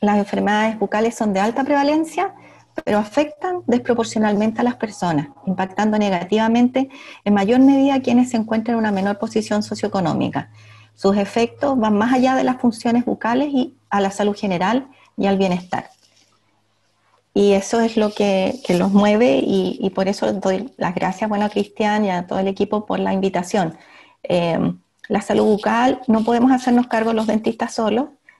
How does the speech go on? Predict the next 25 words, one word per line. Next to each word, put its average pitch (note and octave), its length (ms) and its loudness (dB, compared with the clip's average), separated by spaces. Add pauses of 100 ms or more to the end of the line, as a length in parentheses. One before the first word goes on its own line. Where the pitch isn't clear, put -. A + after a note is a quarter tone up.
(260)
tenemos G#3+ 380 2
que - 120 -2
trabajar B3 460 0
en A#3 140 0
equipos, A#3+ 600 -2 (160)
eh, F3 500 0 (280)
queremos A3 560 2
trabajar F3+ 680 -4
en F3 120 -4
equipo, F3+ 540 -2 (420)
tanto G3+ 640 -2
para F3+ 180 -2
los F#3+ 180 -2
aspectos G3 440 -4
asistenciales B3 1040 -2
como G#3+ 240 -2
para F#3+ 180 -4
también G#3 580 -4
la F#3 140 0
investigación, G#3+ 920 -2 (520)
eh, F3+ 400 0 (240)
que G#3 140 0
no G3+ 180 0
quede G#3 640 0
desvalorizada, G#3+ 1080 0